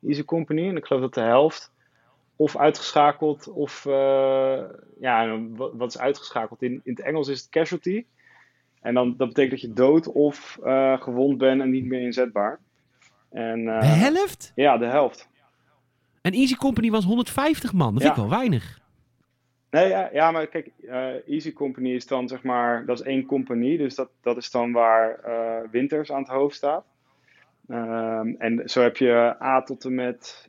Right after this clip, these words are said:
Speaker 1: I volgens mij. En dat is dan één divisie, noemen ze dat volgens mij. Ehm, dus Easy Company is ook niet zo heel groot.
Speaker 2: Nee.
Speaker 1: Het zijn maar drie pelotons van vijftig man.
Speaker 2: Oké, wat grappig.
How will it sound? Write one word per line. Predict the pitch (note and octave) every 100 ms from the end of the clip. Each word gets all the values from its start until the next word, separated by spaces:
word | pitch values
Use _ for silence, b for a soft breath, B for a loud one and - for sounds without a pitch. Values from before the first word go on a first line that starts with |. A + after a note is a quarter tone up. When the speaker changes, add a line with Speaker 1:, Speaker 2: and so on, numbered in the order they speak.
| _
Speaker 1:
I | D#3 F3
volgens | F3+ F#3 F3+ E3+
mij. | E3+ G3+ A3 -
En | A#2
dat | B2+ C#3
is |
dan | C3+ C#3+ C#3+ C#3
één | C#3+ C#3+ C#3 C3+ - _ _ _ _ _ _ _ _ -
divisie, | A#2 B2+ C#3 B2
noemen | A2+ A2 G#2+
ze | A2
dat | G#2+
volgens | - A2+ A2
mij. | A2 A2 G3 - _ _ _ _
Ehm, | G#2 G#2 G#2+ G#2 G#2+
dus | G#2+ - A#2 A#2 -
Easy | C#3+ D#3
Company | D#3 D#3+ D#3+
is | D#3 - E3
ook | D3+ C#3
niet | D3+
zo | -
heel | C3+ C#3
groot. | - D3 A2 - _ _ _ _ _ _ _ _ _
Speaker 2:
Nee. | E3+ G#3 G2+ - _
Speaker 1:
Het | -
zijn | C#3
maar | C3+ B2+
drie | C#3 D3
pelotons | C#3 B2 C#3+ B2+ G#2 - _ _ _
van | A#2+ A2+ A2+
vijftig | - A2 A2 A2
man. | G#2+ G2+ - _ _ _ _ _ _ _ _ _ -
Speaker 2:
Oké, | F#3+ F#2 C#3+
wat | C3
grappig. | A2 - D#3 -